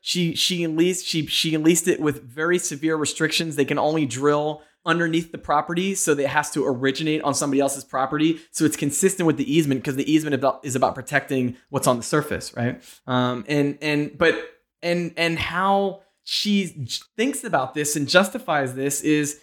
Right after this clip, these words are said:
"I didn't lease. The landman knocked on my door over and over again, sent me documents, threw them out, but I didn't make a difference.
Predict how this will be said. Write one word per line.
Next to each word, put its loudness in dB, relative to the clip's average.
"I -2
didn't 2
lease. 0
The -4
landman 0
knocked 0
on -4
my 2
door 0
over 0
and 0
over 0
again, -2
sent 0
me -2
documents, -2
threw 2
them 0
out, -2
but 2
I 0
didn't 2
make -2
a 0
difference. -2